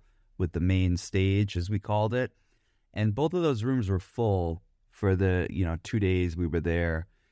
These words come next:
Um, and so it really stood out to us as, like, you know, there's both, uh, an, an incumbent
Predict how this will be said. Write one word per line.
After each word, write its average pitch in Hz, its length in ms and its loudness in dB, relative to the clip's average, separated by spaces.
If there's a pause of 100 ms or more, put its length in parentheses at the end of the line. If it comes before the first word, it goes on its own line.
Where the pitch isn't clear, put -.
(320)
Um, 82 320 -4
and 117 140 -6
so 143 160 -2
it 135 80 -2
really 214 260 0
stood 131 300 -4
out 120 180 0
to 117 120 -4
us 98 300 0
as, 95 200 -6
like, 90 180 -2 (180)
you 117 100 0
know, 104 60 2
there's 104 200 0
both, 143 380 -2 (400)
uh, 82 360 -2
an, 101 180 -2 (100)
an 104 120 0
incumbent 123 760 -2